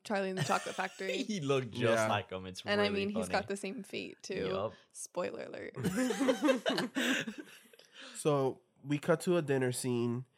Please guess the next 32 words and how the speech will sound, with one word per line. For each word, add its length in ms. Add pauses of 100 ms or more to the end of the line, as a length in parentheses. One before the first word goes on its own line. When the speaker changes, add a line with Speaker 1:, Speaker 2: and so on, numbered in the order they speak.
(320)
Speaker 3:
and 200
it 100
seems 260
that, 320 (100)
uh, 240
Howard 460
is 100
giving 280
Tom 220
a 60
hard 260
time. 360
He 100
seems 240
like 120
he 200
wants 240
to 80
be 120
the 160
alpha 300
male 640
Speaker 2:
Yep, 280
Speaker 3:
of 260
Speaker 2:
right 80
Speaker 3:
everything. 280
Speaker 2:
away. 500 (360)
Speaker 3:
Mm-hmm. 60 (400)
Speaker 2:
And 140
Tom 340
is 120
just 240